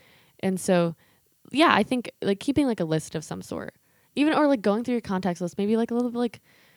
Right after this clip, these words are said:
don't be crazy about it. Don't be rigid, you know? Like, "Oh, I have to go every Saturday. I have to check through my contacts list, or if not, I'm gonna be a bad friend." Like, that's not the point of all this. It, the point really is to just,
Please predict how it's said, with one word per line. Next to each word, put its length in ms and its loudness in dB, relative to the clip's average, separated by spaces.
don't 180 4
be 100 0
crazy 300 -2
about 160 2
it. 60 -2
Don't 120 4
be 100 2
rigid, 340 4
you 100 2
know? 260 0
Like, 180 -2
"Oh, 100 10
I 80 8
have 240 -4
to 80 -4
go 300 6
every 300 -2
Saturday. 540 0
I 40 2
have 80 -4
to 80 -14
check 260 -6
through 120 -6
my 100 -4
contacts 480 -6
list, 200 -4
or 100 -4
if 120 -10
not, 140 -2
I'm 80 -2
gonna 80 -2
be 80 -2
a 60 -2
bad 260 0
friend." 340 -6
Like, 300 0
that's 200 2
not 140 0
the 80 -6
point 280 0
of 80 -2
all 180 -2
this. 360 -6
It, 300 -4
the 100 -2
point 300 -2
really 300 2
is 200 -2
to 160 -8
just, 380 -6